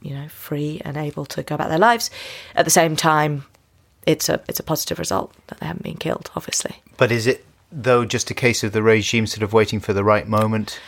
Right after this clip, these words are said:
Speaker 2: when
Speaker 1: Uh,
Speaker 2: people aren't paying attention?
Speaker 1: Well, I think that's exactly why we would say we need to keep the pressure on,
Speaker 2: Yeah.
Speaker 1: and we, and we try to. I think that's sort of right. I don't know, but I think there's some level of protection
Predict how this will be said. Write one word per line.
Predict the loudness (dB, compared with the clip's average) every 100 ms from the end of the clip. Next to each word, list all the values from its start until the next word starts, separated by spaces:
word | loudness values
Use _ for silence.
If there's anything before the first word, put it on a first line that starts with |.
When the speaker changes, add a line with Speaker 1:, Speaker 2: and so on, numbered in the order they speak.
| -18 -18 -16 -2
Speaker 2:
when | 4 4 4 0
Speaker 1:
Uh, | -2
Speaker 2:
people | -4 2 2
aren't | 2
paying | 0 -4 -4
attention? | -6 -6 -6 -10 -2
Speaker 1:
Well, | 2 4
I | 2
think | 0 -2
that's | -2
exactly | 0 0 0 2
why | 2 4
we | 2
would | 2
say | 0 0
we | -2
need | -6 -4
to | -6
keep | 0 -2 0
the | -2
pressure | -2 -4 0 0 2
on, | 4 4
Speaker 2:
Yeah. | 2
Speaker 1:
and | -2
we, | -4 -6 -4
and | -4
we | -4
try | 2 2
to. | 2 -2 -2 -4 -6 -16 -20 -20 _
I | -4
think | 0 0
that's | 0 -2 -2
sort | -2 0 -2
of | -4
right. | -2 -2 -4 _ _ -10 -2
I | 0
don't | 0
know, | 2 4
but | 4 0
I |
think | -2 -4 -4 -10 0
there's | 0 4
some | 4 4
level | 2 2
of |
protection | -2 -6 -4 -6 -8